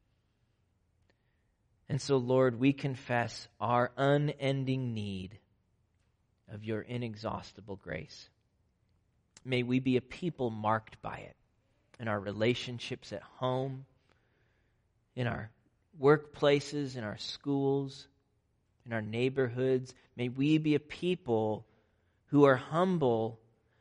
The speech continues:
because we know the kind of grace you've had on us, grace far beyond what we ever deserve, and because we're eager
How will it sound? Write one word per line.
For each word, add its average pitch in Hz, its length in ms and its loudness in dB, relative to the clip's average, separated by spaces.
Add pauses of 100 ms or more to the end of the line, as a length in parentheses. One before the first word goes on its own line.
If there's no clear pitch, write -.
(140)
because 143 340 2
we 170 460 2 (160)
know 135 800 6 (200)
the 120 100 -2
kind 123 400 -6
of 110 120 -12
grace 117 380 -2
you've 113 140 -6
had - 320 -2
on - 200 -8
us, - 320 -18 (300)
grace 135 260 -2
far 160 460 2
beyond 120 400 0
what 98 140 -4
we 107 160 -6
ever 101 200 -6
deserve, 110 460 -12 (920)
and 151 120 2
because 147 320 4
we're 143 180 -2 (200)
eager 151 800 2